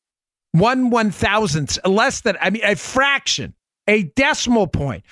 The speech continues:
of what the federal government is, air quotes, worth to you in their four trillion dollar enterprise.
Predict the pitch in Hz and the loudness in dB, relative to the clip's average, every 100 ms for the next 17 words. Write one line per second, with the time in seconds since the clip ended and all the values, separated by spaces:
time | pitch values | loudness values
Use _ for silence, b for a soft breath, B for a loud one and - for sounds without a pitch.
0 | B 175 160 214 - 185 - 240 262 269 | B -2 2 0 0 -2 0 0 2 2
1 | 254 226 220 165 110 - _ _ - 170 | 2 2 0 0 -4 -8 _ _ -2 0
2 | 147 - _ _ 165 190 165 160 135 139 | 0 -4 _ _ -2 0 0 0 0 0
3 | 175 196 151 - 147 180 160 131 139 - | 2 2 -2 -2 2 2 2 0 -2 0
4 | 180 175 - 180 165 151 147 147 131 156 | 0 0 0 0 0 0 0 0 0 0
5 | 143 - 80 78 - | 0 -2 -4 -10 -16